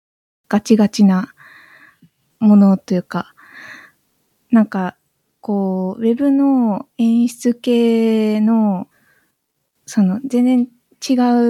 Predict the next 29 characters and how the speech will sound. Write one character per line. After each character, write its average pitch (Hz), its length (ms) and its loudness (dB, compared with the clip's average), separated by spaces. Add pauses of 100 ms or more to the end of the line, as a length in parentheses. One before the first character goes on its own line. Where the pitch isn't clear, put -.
う 233 40 -2
と 233 160 -6
思 220 180 2
っ 214 80 -8
て 196 120 -8
て、 180 560 -10 (1500)
や 247 180 0
っ - 100 -14
て 311 120 -2
る 294 140 0
こ 294 140 -2
と 277 160 -2
は 233 520 -2
技 247 180 -2
術 277 220 -4
的 294 260 -2
に 277 120 2
は 220 300 -2 (180)
同 233 240 0
じ 226 140 0
な 220 120 0
ん 208 80 0
で 196 100 -2
す - 100 -12
け 196 140 -4
ど、 185 440 -4
な 240 100 0
ん 233 60 0
か、 226 200 -8